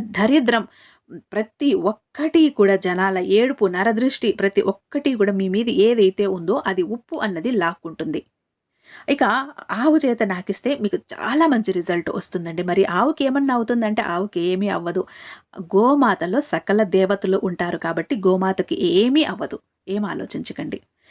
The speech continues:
మీకు ఆవు అందుబాటులో ఉంటే ఈ పరిహారం తప్పకుండా చేసుకోండి.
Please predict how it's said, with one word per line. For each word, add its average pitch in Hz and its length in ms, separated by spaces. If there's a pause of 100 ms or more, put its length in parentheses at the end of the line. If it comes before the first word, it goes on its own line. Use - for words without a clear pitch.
(200)
మీకు 226 260
ఆవు 240 280
అందుబాటులో 196 580
ఉంటే 185 200
ఈ 247 120
పరిహారం 208 500
తప్పకుండా - 600
చేసుకోండి. 175 560